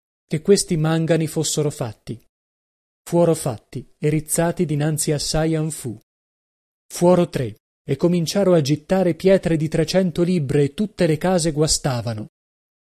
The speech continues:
Questi della terra, vedendo questo pericolo, che mai non aveano veduto né uno mangano, e quel fu il primo mangano che mai fosse veduto per né uno tartaro,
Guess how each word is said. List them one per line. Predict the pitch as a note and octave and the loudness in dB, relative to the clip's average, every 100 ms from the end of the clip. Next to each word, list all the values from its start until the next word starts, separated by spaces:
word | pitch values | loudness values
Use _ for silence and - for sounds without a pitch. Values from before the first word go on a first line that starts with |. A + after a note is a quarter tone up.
| _ _ _ _ _ | _ _ _ _ _
Questi | - F#3 - F3 D3+ | 2 4 4 -2 -2
della | C#3+ D3+ | -2 -2
terra, | C#3 B2 A#2 B2+ G3 - | -2 -2 -2 -6 -8 -2
vedendo | C#3+ D#3+ F#3 D#3 | 2 4 4 2
questo | D#3 D3+ - | -2 -2 -2
pericolo, | C#3+ C#3+ B2+ A2+ B2+ C3+ F#3 _ | -2 -2 -4 -6 -6 -6 -8 _
che | - D3+ | -4 -4
mai | B2+ D3 E3 C#3 | -2 -2 -2 -2
non | C3+ | -4
aveano | C3 C#3 D3+ C#3 | -4 0 0 0
veduto | B2+ C3+ E3+ C#3+ | -2 -2 -2 -2
né | B2+ | -2
uno | D#3 D3 | -2 -2
mangano, | C3+ B2 A2 A#2+ C3 D#3 _ _ _ _ _ - | -2 -4 -4 -6 -8 -10 _ _ _ _ _ -12
e | A#2+ | -4
quel | D3+ D3 | 0 -2
fu | - E3 D3+ | -2 -2 0
il | B2+ A2+ | -2 -4
primo | C#3 F3 D#3 | -4 -2 -2
mangano | A#2+ C#3 D#3 C#3+ C3 | -2 -2 -2 -2 -4
che | A#2 C3 | -4 -4
mai | C3+ C#3 | -2 -4
fosse | - D#3 - D3 | -4 -6 -4 -4
veduto | B2+ B2+ F3 D3 | -4 -2 -4 -4
per | C#3 C3 | -4 -4
né | A#2+ | -4
uno | B2 D3+ C#3+ | -4 -4 -4
tartaro, | D3 B2+ A2+ - B2+ D#3+ | -4 -6 -8 -6 -4 -4